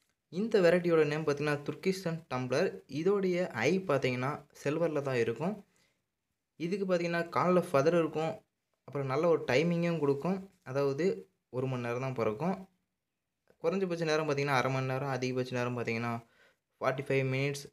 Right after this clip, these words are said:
அப்படி இல்லைன்னா ஒன் ஹவர். இவ்வளோ தான் பார்த்தீங்கன்னா டைமிங் கொடுக்கும். ஆனா ஒரு நல்ல ஃப்ளிப்பிங் பேர்டு. இது பார்க்கறதுக்கே சூப்பரா இருக்கும். அதாவது பார்க்க வந்து பார்த்தீங்கன்னா, நல்ல ஒரு சைஸ், ஓரளவு சைஸாவும் இருக்கும். நல்ல ஒரு ஃப்ளிப்பும் அடிக்கக்கூடிய பேர்டு. இது பார்த்தீங்கன்னா, எல்லா கலர்லையுமே அவைலபிள் இருக்கு.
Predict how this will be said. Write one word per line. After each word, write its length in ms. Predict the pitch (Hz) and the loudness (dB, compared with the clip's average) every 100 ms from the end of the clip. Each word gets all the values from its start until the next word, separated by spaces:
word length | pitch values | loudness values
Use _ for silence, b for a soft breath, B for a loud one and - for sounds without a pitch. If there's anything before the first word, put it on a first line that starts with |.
| _ | _
அப்படி 260 | 123 123 123 | -6 -2 0
இல்லைன்னா 340 | 123 135 131 | 0 0 2
ஒன் 160 | 113 117 | 0 0
ஹவர். 240 | 117 151 - _ _ _ _ | 0 -2 -6 _ _ _ _
இவ்வளோ 240 | 127 143 151 | -4 -2 0
தான் 120 | 147 | -2
பார்த்தீங்கன்னா 300 | 127 131 127 | -2 -4 2
டைமிங் 340 | 117 135 135 | 2 2 0
கொடுக்கும். 260 | 127 131 147 | 0 0 0
ஆனா 100 | 143 | 0
ஒரு 120 | 131 | 0
நல்ல 240 | 123 139 151 | 0 0 0
ஃப்ளிப்பிங் 460 | 143 139 139 143 | 0 -2 -2 -2
பேர்டு. 200 | 123 120 160 - b b b - | 0 2 0 -2 b b b -10
இது 80 | 143 | -6
பார்க்கறதுக்கே 500 | 151 180 180 170 165 | -2 0 2 0 -2
சூப்பரா 380 | 170 160 165 156 | -4 -8 0 2
இருக்கும். 340 | 135 120 135 139 - | 2 0 -2 -4 -10
அதாவது 380 | - 127 135 135 151 151 - | -4 0 2 4 4 2 -2
பார்க்க 300 | 135 139 139 | -4 0 0
வந்து 220 | 135 139 | 0 0
பார்த்தீங்கன்னா, 480 | 127 120 120 127 131 | 0 0 -2 -2 -2
நல்ல 200 | 113 135 | -2 0
ஒரு 140 | 135 | -2
சைஸ், 300 | 135 123 127 - - _ - | 0 -2 -2 -8 -20 _ -6
ஓரளவு 320 | 123 143 139 | -2 -2 -2
சைஸாவும் 380 | 131 131 143 139 | -4 -2 -2 0
இருக்கும். 320 | 131 135 156 - _ _ _ _ _ _ | -2 -4 -8 -12 _ _ _ _ _ _
நல்ல 140 | 117 139 | -4 -2
ஒரு 160 | 139 | -2
ஃப்ளிப்பும் 380 | 127 131 127 151 | -4 -6 -6 -4
அடிக்கக்கூடிய 460 | 143 131 127 123 120 | -2 -2 -2 -2 -2
பேர்டு. 260 | 117 123 156 - _ _ _ _ | 0 0 0 -4 _ _ _ _
இது 120 | 147 180 | -8 -4
பார்த்தீங்கன்னா, 340 | 170 160 165 | -4 -4 -2
எல்லா 180 | 131 131 | -2 -2
கலர்லையுமே 360 | 151 147 147 143 | -2 -2 -4 -4
அவைலபிள் 400 | 131 127 123 123 | -2 0 0 2
இருக்கு. 300 | 120 113 131 | 0 0 0